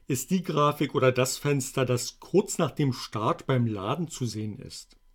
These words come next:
Auf Reddit hat sich User Not a Real Penguin die Mühe gemacht, hübsche und zu gimp passende gemeinfreie Bilder bei Pixabay herauszusuchen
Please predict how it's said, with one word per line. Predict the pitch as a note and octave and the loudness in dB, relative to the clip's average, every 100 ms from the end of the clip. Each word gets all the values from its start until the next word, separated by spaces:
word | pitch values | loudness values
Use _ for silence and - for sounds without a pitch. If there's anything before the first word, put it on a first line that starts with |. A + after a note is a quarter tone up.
| - - - - - _ | -20 -20 -20 -20 -20 _
Auf | B2+ - | 2 2
Reddit | G#2+ E3 A#3+ A#3+ | 2 4 4 4
hat | E3+ - | 0 0
sich | E3 D3 C3+ - | 2 4 2 -2
User | D3 B2+ C3+ B2 - - - - | 0 4 4 4 0 -20 -12 0
Not | C3+ C#3 | 2 6
a | |
Real | B2+ A#2 A2+ A2 | 6 8 4 2
Penguin | B2+ F#3+ G3 C3 C3+ G#3+ G#3+ - - - - | 0 2 4 4 4 4 2 -6 -20 -20 -6
die | D3 | 2
Mühe | D3+ D3+ | 4 4
gemacht, | C#3+ C#3+ C3+ C3 - | 4 4 2 0 0
hübsche | D#3 - D#3 | 0 2 2
und | C#3+ C#3 C3 | 4 4 2
zu | C#3 | 0
gimp | B2 C3+ - | 4 4 4
passende | C3+ B2+ C3+ B2+ B2+ | -2 -2 0 4 4
gemeinfreie | B2+ A#2 F#2+ A2 C#3+ - A#2 A#2+ | 2 -2 -2 -2 -4 -2 0 2
Bilder | A#2 C3 C#3+ C3+ G#2+ F#2 - - - - - - - | 4 4 6 4 0 -4 -16 -20 -20 -20 -20 -14 -4
bei | G#2+ G2+ G2+ G2 - | 0 0 0 -2 -4
Pixabay | - G#3 - F#3 A2+ A#2+ E3 C4+ - - | -4 -2 0 0 4 6 6 4 -2 -12
herauszusuchen | G#2+ - C3 - - C#3+ B2+ B2+ G3+ C4 | -6 2 2 2 -2 -2 0 2 4 4